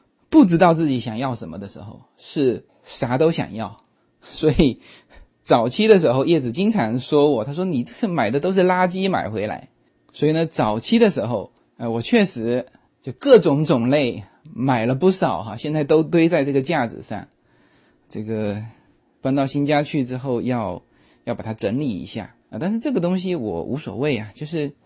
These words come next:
呃，觉得不错的东西以后拿去送人也不错嘛，是吧？也不怕重复啊。那么讲到这里呢，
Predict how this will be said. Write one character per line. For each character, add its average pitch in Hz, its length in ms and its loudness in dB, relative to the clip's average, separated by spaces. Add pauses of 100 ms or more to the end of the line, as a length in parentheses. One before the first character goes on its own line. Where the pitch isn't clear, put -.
(300)
呃， - 100 -8
觉 131 160 0
得 156 140 2
不 143 120 -4
错 175 180 0
的 147 100 6
东 156 200 0
西 151 140 -6
以 104 120 -4
后 135 140 -4
拿 120 120 -2
去 151 120 -6
送 185 220 0
人 110 180 -4
也 135 140 -2
不 107 100 -12
错 143 280 0
嘛， 107 140 -10 (160)
是 - 120 -8
吧？ 117 200 -2 (500)
也 104 120 -6
不 120 120 -4
怕 170 180 0
重 123 240 -4
复 156 220 -8 (100)
啊。 - 320 -16 (480)
那 147 140 -2
么 139 240 2 (260)
讲 123 160 -2
到 156 140 4
这 196 120 4
里 151 160 4
呢， 131 320 0